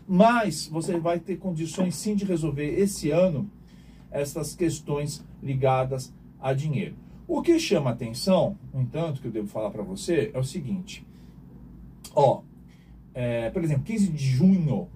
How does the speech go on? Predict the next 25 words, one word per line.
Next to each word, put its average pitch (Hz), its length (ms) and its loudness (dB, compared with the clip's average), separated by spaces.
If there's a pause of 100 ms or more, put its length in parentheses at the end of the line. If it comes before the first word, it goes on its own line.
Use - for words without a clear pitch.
você 143 260 -4
pode 147 220 -4
ter 151 100 -6
tido 151 200 -10
uma 143 120 0
boa 135 160 0
oportunidade. 151 560 -4
Não, 156 200 4 (180)
você 147 260 -2
teve 151 200 -2
uma, 151 180 -2
uma, 139 340 -2
um 135 100 -2
problema 131 360 0
aí 127 80 0
com 135 160 -2
dinheiro. 131 360 0 (460)
Mas 135 300 0 (140)
pode 139 280 2
ter 147 140 -6
tido 135 200 -4
problema 131 280 -4
com 151 100 -6
dinheiro. 120 320 -2
Mas, 156 640 4